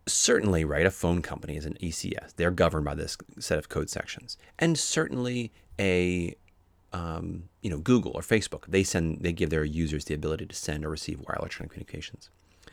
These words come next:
But think about all the different businesses nowadays that give their users the ability to send or receive wire electronic communications.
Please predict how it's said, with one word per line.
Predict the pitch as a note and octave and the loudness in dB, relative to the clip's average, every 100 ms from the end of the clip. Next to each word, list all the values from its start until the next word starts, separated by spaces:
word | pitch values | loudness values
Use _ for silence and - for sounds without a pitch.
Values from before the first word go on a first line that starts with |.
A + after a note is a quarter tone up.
| - | -10
But | - | -8
think | - E4 - | -2 0 2
about | D#2 D2 | 2 2
all | D2 - G#2 | 0 2 4
the | G#2+ | 4
different | D#2 - D2+ C#2 | 2 -2 -6 -6
businesses | D2+ G#2 - - | -6 -6 -10 -8
nowadays | D#2 E2 E2 - E2+ - - - - | -8 -6 -6 -8 -8 -12 -18 -20 -8
that | - G2+ | -6 -2
give | F#2+ F2+ | 2 2
their | F2 E2 | 2 0
users | D#2+ G2+ E2 D2 C#2+ | 0 -2 -2 -4 -4
the | |
ability | D2+ D2+ D2 D2+ | -2 -2 -2 -4
to | - | -6
send | - C#2+ D2 | -8 -6 -4
or | D#2 | -4
receive | F2 - D2 D2+ | -4 -6 -8 -4
wire | - - | -4 -2
electronic | - - - - | -6 -6 -10 -8
communications. | F2 - B2+ - - | -6 -4 -4 -8 -18